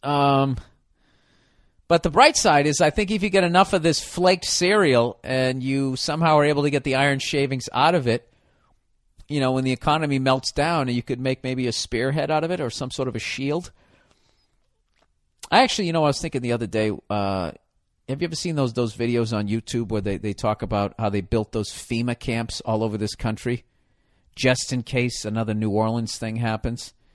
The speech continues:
And when you look at, and it's for our own safety, yet there's a fence with barbed wire around the entire facility.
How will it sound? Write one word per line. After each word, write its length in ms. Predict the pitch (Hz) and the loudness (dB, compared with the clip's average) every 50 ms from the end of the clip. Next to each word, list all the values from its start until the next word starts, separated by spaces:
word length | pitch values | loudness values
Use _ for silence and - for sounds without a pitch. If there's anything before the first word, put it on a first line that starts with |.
| _ _ _ _ _ _ _ _ _ _ _ - | _ _ _ _ _ _ _ _ _ _ _ -8
And 300 | 98 107 107 107 110 104 | -4 -2 -2 -2 -2 -2
when 120 | 110 117 110 | -2 -2 -2
you 120 | 110 117 | 0 0
look 240 | 123 151 151 - - | 2 2 2 4 4
at, 200 | 123 113 113 - | 4 4 4 4
and 160 | - 113 117 | 2 0 -2
it's 200 | 113 - - - | -2 -2 -4 -8
for 260 | - - - 135 127 | -8 -2 2 4 4
our 180 | 127 127 127 131 | 6 6 6 4
own 180 | 131 131 123 113 | 4 2 2 0
safety, 640 | - - - 131 127 120 - - 113 101 95 85 - | -2 0 2 2 2 2 -2 -4 -4 -4 -4 -4 -6
yet 480 | - 104 120 123 120 120 117 - _ _ _ _ _ _ _ _ _ _ _ _ _ | -6 0 2 4 4 2 2 -2 _ _ _ _ _ _ _ _ _ _ _ _ _
there's 400 | - 120 120 117 117 110 - - - | 0 2 4 4 4 2 -2 -6 -4
a 160 | - 123 - | -2 -2 -2
fence 520 | - - - - 156 143 143 147 - - - | -2 -4 -6 -2 0 0 0 0 -2 -4 -2
with 220 | 135 120 104 101 | -2 -4 -4 0
barbed 340 | - 123 120 123 123 110 110 | 2 4 6 6 4 2 0
wire 480 | 107 107 117 117 113 117 113 107 104 - | 0 4 4 4 6 6 4 2 2 0
around 340 | - 113 107 110 107 110 107 | -2 -2 0 0 0 0 0
the 140 | 104 107 104 | -2 -2 -2
entire 360 | 101 98 - - 104 101 101 | -2 -4 -4 -2 0 0 0
facility. 680 | - - - 104 - - 113 107 104 95 90 87 - - | -2 -2 -6 -4 -4 -4 -2 -2 -2 -2 -2 -2 -2 -4